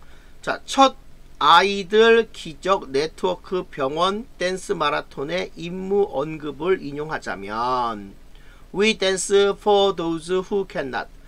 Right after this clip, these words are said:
자, those who, 뭐뭐 하는 사람들, 춤을 출 수 없는 사람들이죠. Those who cannot. 자, 우리는 춤을 출 수 없는 사람들을 위해서 춤을 춥니다. 라는 것입니다. 자,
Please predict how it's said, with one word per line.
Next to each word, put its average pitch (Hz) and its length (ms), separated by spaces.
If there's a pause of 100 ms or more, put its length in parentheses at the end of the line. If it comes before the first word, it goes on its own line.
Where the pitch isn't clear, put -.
(140)
자, 113 140
those 202 360
who, 220 300
뭐뭐 143 300
하는 160 160
사람들, 147 520 (260)
춤을 262 280
출 - 140
수 - 120
없는 156 380
사람들이죠. 165 720
Those 143 340
who 170 160
cannot. - 320 (460)
자, - 140
우리는 196 560 (240)
춤을 254 320
출 226 120
수 - 180
없는 214 440
사람들을 190 720
위해서 139 640
춤을 156 360
춥니다. - 720 (100)
라는 165 340
것입니다. - 540 (2250)
자, - 80